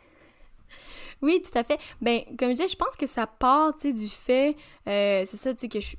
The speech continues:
je suis formatrice aussi à la, ben, à la base, dans le sens, ça, ça fait deux ans, je, j'entame ma troisième année. Tu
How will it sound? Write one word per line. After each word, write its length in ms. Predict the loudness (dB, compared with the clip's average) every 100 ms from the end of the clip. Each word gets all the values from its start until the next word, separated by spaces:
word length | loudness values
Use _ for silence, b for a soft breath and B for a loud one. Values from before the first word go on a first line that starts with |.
| -12
je 80 | -10
suis 140 | -8
formatrice 640 | -4 -2 -4 -4 -6 -4 -4
aussi 180 | -4
à 80 | -2
la, 120 | -4
ben, 560 | -4 -10 -14 _ -12 -12
à 40 | -10
la 120 | -6
base, 280 | -2 0 -2
dans 40 |
le 60 | -6
sens, 180 | -8 -6
ça, 60 |
ça 160 | -4 -4
fait 180 | -6 -8
deux 480 | -4 -2 -2 -4
ans, 120 | -4 -6 -8
je, 260 | -12 -8 -8
j'entame 340 | -6 -6 -4
ma 100 | -4
troisième 360 | -6 -8 -8 -6
année. 260 | -6 -4
Tu 80 | -6